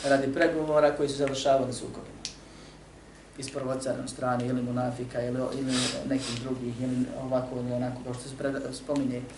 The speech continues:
i tumači na razne načine. Prvo, u tim belajima ashaba je bilo malo. Drugo, u ličnim njihovim grijesima koji se vjerodostojno prenosi, bilo ih je vrlo malo.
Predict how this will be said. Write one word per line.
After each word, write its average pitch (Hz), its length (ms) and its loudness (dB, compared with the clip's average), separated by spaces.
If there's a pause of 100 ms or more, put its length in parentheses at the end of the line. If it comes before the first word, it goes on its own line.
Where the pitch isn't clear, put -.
(320)
i 123 80 -6
tumači 123 500 -2 (120)
na 127 120 0
razne 123 320 0
načine. 113 360 -8 (800)
Prvo, 190 360 10 (100)
u - 40 -6
tim 185 220 0
belajima 170 520 10
ashaba 151 460 10
je 151 140 12
bilo 139 260 6
malo. 117 200 6 (160)
Drugo, 143 360 4 (320)
u 151 80 2
ličnim 165 380 8
njihovim 156 300 4
grijesima 160 380 6
koji 147 120 8
se 143 100 2
vjerodostojno 151 460 4
prenosi, 151 400 2
bilo 143 260 4
ih 135 80 4
je 131 80 2
vrlo 139 260 4
malo. 117 220 0